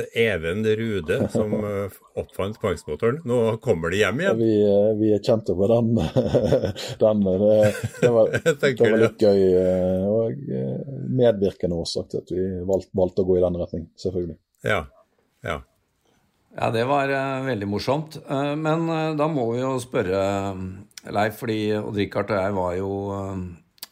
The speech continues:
Speaker 3: på Consumer Electronic Show i januar, og der var for første gang Brunswick Marine, eh, som jo er, er vel litt sånn Evinrude-konkurrenten. Det er de som, eh, har Mercury og sånt, hvis ikke jeg tar feil. Eh,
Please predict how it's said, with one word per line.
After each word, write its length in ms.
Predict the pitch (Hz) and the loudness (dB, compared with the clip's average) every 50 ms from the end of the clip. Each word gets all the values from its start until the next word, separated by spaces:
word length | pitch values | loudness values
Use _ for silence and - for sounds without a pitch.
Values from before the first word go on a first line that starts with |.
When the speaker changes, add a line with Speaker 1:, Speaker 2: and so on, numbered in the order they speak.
| - - | -14 -10
Speaker 3:
på 160 | - 117 98 92 | -8 -6 -6 -6
Consumer 400 | - 113 107 98 - 90 87 90 95 95 | -6 -6 -6 -4 -4 -4 -4 -2 -2 -2
Electronic 420 | 101 98 - - 90 92 95 90 | -4 -4 -6 -6 -6 -6 -6 -8
Show 220 | - - 95 90 | -6 -6 -4 -4
i 80 | 98 98 | -4 -4
januar, 340 | 95 98 92 90 104 113 117 | -4 -4 -4 -4 -4 -4 -4
og 80 | 104 | -4
der 160 | 95 95 101 101 | -4 -4 -4 -4
var 140 | 98 101 - | -4 -4 -6
for 80 | 117 | -8
første 400 | - - - 110 - - - 104 | -8 -8 -10 -12 -12 -12 -10 -8
gang 240 | 92 90 95 107 104 | -8 -6 -6 -6 -6
Brunswick 560 | 90 95 92 87 95 95 - - 120 110 - | -6 -6 -6 -6 -8 -10 -10 -12 -12 -12 -10
Marine, 400 | - 110 104 104 104 107 139 160 147 - _ _ _ _ _ _ _ - | -8 -6 -4 -4 -4 -4 -4 -6 -8 -12 _ _ _ _ _ _ _ -12
eh, 540 | 95 95 95 95 98 95 92 92 95 92 87 | -8 -6 -6 -6 -6 -8 -8 -8 -8 -10 -10
som 220 | - - 101 95 92 | -10 -8 -6 -4 -4
jo 160 | 92 95 98 | -4 -4 -4
er, 360 | - 85 85 85 90 90 87 - _ _ _ - - | -4 -6 -6 -6 -6 -6 -8 -10 _ _ _ -16 -8
er 120 | - 87 82 | -6 -6 -6
vel 140 | 82 87 85 82 82 | -6 -8 -10 -10 -10
litt 160 | 82 85 - | -10 -10 -8
sånn 300 | - 87 82 85 85 80 82 78 _ _ _ _ | -8 -8 -8 -8 -10 -10 -12 -14 _ _ _ _
Evinrude-konkurrenten. 1000 | - 82 80 85 87 90 90 - - 95 85 - 95 92 82 85 87 - - 117 | -10 -8 -8 -8 -8 -8 -8 -8 -8 -8 -8 -6 -6 -6 -6 -6 -8 -10 -6 -6
Det 80 | 104 | -4
er 80 | 92 95 | -4 -6
de 60 | 87 78 | -8 -8
som, 400 | - - 95 90 90 87 87 90 | -10 -12 -12 -10 -10 -10 -10 -10
eh, 140 | 90 87 85 85 - _ _ _ _ _ _ _ _ _ _ _ _ _ _ - | -10 -10 -12 -14 -16 _ _ _ _ _ _ _ _ _ _ _ _ _ _ -12
har 160 | 92 90 92 92 | -10 -8 -6 -6
Mercury 500 | 92 87 85 80 78 - 95 92 92 98 104 | -6 -6 -6 -8 -8 -8 -6 -6 -6 -6 -6
og 280 | 98 95 95 95 95 95 | -6 -6 -6 -8 -8 -8
sånt, 320 | - 104 - - - - - | -8 -8 -8 -8 -12 -14 -12
hvis 160 | - 110 104 107 | -10 -10 -10 -8
ikke 160 | - 98 95 98 | -6 -6 -6 -6
jeg 100 | 95 - | -4 -6
tar 140 | 104 98 | -6 -4
feil. 180 | 117 - 202 180 - - _ _ _ _ _ _ _ _ _ _ _ _ _ _ _ _ _ _ | -4 -4 -4 -6 -8 -14 _ _ _ _ _ _ _ _ _ _ _ _ _ _ _ _ _ _
Eh, 340 | - 123 120 123 127 127 131 | -2 0 2 2 2 0 -2